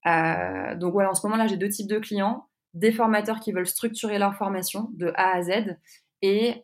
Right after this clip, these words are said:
euh, donc qui veulent de la méthodologie, et des formateurs plutôt qui veulent des, euh, des techniques d'animation pour se renouveler, retrouver de la créativité aussi, euh, continuer à évoluer aussi, c'est ce qu'ils me disent beaucoup.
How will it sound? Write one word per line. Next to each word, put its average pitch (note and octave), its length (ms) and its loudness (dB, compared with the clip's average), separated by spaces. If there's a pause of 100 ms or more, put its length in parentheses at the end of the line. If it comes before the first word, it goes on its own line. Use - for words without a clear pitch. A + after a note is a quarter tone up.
euh, E3+ 140 0
donc E3+ 140 -2
qui - 80 -6
veulent F3 100 -2
de E3+ 80 0
la E3 100 2
méthodologie, F3+ 760 -2 (360)
et G3 120 4
des G3+ 160 4
formateurs G3 500 -2
plutôt G#3 260 -8
qui G3+ 160 -10
veulent F#3+ 260 -4
des, F#3 200 -6
euh, E3+ 280 -6
des D#3+ 140 -2
techniques G3+ 360 0
d'animation F#3 600 -4
pour G3+ 200 -10
se - 160 -4
renouveler, G3 800 0 (120)
retrouver A3 380 2
de A3 60 0
la G#3+ 100 4
créativité G#3 680 -2
aussi, A3 420 -2 (460)
euh, E3 920 -2
continuer A3 380 2
à G#3+ 60 2
évoluer G3+ 320 2
aussi, G3+ 280 0
c'est G3 100 -4
ce - 100 -8
qu'ils F#3 120 -6
me F3 60 -2
disent F#3 160 -6
beaucoup. F#3 360 -6